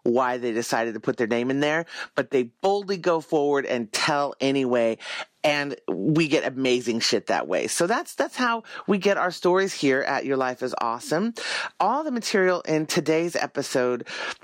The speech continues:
uh, was recorded at the April Slam in Berlin. The theme was clueless, which makes for some truly, truly empathetic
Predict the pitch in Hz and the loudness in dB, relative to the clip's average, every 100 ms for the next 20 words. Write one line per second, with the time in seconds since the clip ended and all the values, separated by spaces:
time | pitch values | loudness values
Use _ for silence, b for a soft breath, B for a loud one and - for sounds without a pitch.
0 | - - 135 - - 151 151 156 - 202 | -4 -2 0 -2 -2 0 2 0 0 0
1 | 190 190 165 143 147 131 143 139 - 143 | 2 0 -2 -4 -4 -2 0 0 2 0
2 | 139 143 131 - 135 127 127 123 - 123 | 0 0 0 0 -2 0 -2 -4 0 0
3 | 120 - 110 120 117 113 117 107 101 - | 0 -4 -2 -2 0 0 0 0 -2 -6
4 | B B B B _ 113 123 - 208 214 | B B B B _ -6 -4 0 2 4
5 | 220 190 143 113 - - - 202 233 240 | 2 2 0 -2 -4 -6 -2 0 0 2
6 | 247 - 160 143 147 147 151 - - 135 | 0 2 -2 -2 0 0 0 -4 -2 -2
7 | 123 123 - - - 262 285 285 247 160 | -2 -2 -2 -2 -2 4 6 4 4 2
8 | 127 - - 220 196 143 123 113 B B | 0 -2 0 2 4 4 2 0 B B
9 | B B 185 196 196 160 - 180 165 147 | B B 0 2 -2 -2 0 0 0 -6